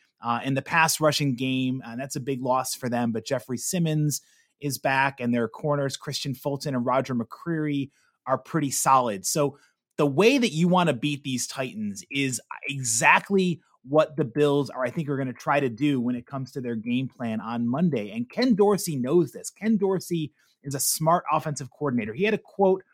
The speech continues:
earlier this week where he says, "I love our running back room.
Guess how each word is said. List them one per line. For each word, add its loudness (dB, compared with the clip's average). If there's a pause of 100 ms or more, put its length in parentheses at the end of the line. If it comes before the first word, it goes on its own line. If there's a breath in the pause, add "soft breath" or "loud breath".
(280 soft breath)
earlier 6
this 0
week 0
where -2
he -4
says, 0 (360 soft breath)
"I 4
love 2
our 4
running 2
back -2
room. -4